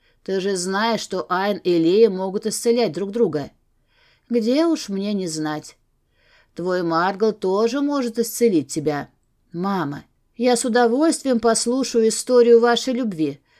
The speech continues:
но в мои дела прошу не вмешиваться. Почему ты не позовёшь его? Ты знаешь, как ему трудно. Уверена,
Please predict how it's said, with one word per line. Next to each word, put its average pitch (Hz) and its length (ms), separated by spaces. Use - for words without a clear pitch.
но 208 180
в 190 80
мои 185 320
дела 269 300
прошу 294 380
не 269 140
вмешиваться. 165 840
Почему 165 400
ты 202 120
не 214 100
позовёшь 247 680
его? 147 360
Ты 254 180
знаешь, 233 420
как 247 220
ему 247 180
трудно. 175 540
Уверена, 254 840